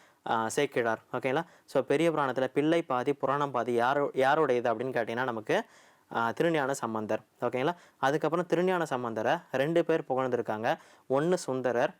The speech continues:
இன்னொன்னு சேக்கிழார். சுந்தரர் என்ன சொல்லியிருக்காரு, சேக்கிழார் என்ன சொல்லியிருக்காரு அப்படின்னு பார்க்கலாம். "நாளும் இன்னிசையால் தமிழ் பரப்பும் ஞான சம்பந்தன்" அப்படின்ட்டு சுந்தரர் இவரை புகழ்ந்திருக்காரு. ஓகேங்களா? So, நாளும், அதாவது டெய்லியும் பார்த்தீங்கன்னா,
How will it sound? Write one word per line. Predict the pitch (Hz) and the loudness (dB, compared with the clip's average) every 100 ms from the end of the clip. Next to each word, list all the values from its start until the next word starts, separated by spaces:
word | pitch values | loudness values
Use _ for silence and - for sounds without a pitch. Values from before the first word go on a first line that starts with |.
| - | -4
இன்னொன்னு | 131 143 139 | -2 0 0
சேக்கிழார். | 143 120 - 110 107 - - - | 0 -2 -2 -2 -2 -4 -20 -10
சுந்தரர் | - 170 196 190 | -2 0 2 2
என்ன | 143 131 | 2 -2
சொல்லியிருக்காரு, | 135 120 113 113 165 | -2 -2 0 0 -2
சேக்கிழார் | - 160 151 135 | 0 -2 0 -2
என்ன | 120 123 | 0 -2
சொல்லியிருக்காரு | 120 113 107 113 107 | -2 -2 -2 0 0
அப்படின்னு | 107 117 | -2 -6
பார்க்கலாம். | 107 - 120 175 - - - - | -6 -2 -4 -4 -8 -20 -20 -6
"நாளும் | 127 139 170 175 196 - - | -2 2 2 2 2 -2 -4
இன்னிசையால் | 135 151 170 160 131 135 196 _ | -2 0 0 0 0 0 -2 _
தமிழ் | - 127 170 185 | -4 0 0 2
பரப்பும் | 135 120 - 143 185 - _ - | 2 0 0 -4 -4 -10 _ -4
ஞான | 131 135 180 | 0 2 0
சம்பந்தன்" | 175 135 117 110 110 113 - _ - | 0 -4 -4 -4 -2 -4 -6 _ -4
அப்படின்ட்டு | 117 110 117 110 160 226 _ | -2 -2 -4 -2 0 0 _
சுந்தரர் | - - 160 180 175 120 170 - - - | -10 -2 2 2 2 2 0 -4 -20 -2
இவரை | 135 139 170 139 | 0 2 0 0
புகழ்ந்திருக்காரு. | 131 123 117 107 110 113 | 0 0 -2 0 -2 -2
ஓகேங்களா? | 123 127 - - _ | 0 -2 -2 -14 _
So, | - 147 | -2 0
நாளும், | 127 123 151 160 160 123 - | 2 0 2 2 0 -4 -2
அதாவது | 120 120 120 160 | 0 2 2 0
டெய்லியும் | 120 139 170 180 175 | 2 2 4 2 0
பார்த்தீங்கன்னா, | 123 113 113 139 | 0 -2 -2 -2